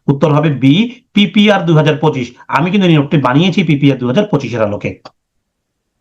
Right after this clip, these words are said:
নিরীক্ষার জন্য কি সংরক্ষণ করিতে হইবে?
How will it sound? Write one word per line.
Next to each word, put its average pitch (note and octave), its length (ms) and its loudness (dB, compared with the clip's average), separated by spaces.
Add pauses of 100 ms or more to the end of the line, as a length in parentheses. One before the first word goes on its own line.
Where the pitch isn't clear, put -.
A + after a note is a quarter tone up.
(120)
নিরীক্ষার F#3+ 360 2
জন্য G3+ 320 2 (180)
কি G#3+ 140 0
সংরক্ষণ E3+ 480 0
করিতে B2 240 -2
হইবে? G#2 320 -6